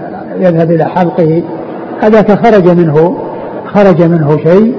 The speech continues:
اللي هو المحجوم، وهذا أيضًا ما دخله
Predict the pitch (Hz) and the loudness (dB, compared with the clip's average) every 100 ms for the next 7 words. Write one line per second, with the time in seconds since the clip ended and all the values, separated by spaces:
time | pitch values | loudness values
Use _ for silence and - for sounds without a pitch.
0 | - 160 165 156 147 151 143 190 247 226 | -4 0 2 0 -2 -4 0 2 4 2
1 | 180 208 220 220 247 - - - - - | 2 2 2 2 0 -8 -10 -12 -12 -4
2 | 214 208 214 233 269 - - - - - | 2 4 4 2 -2 -8 -12 -12 -14 -14
3 | - 220 269 247 214 190 180 165 180 | -4 0 2 4 2 2 4 4 4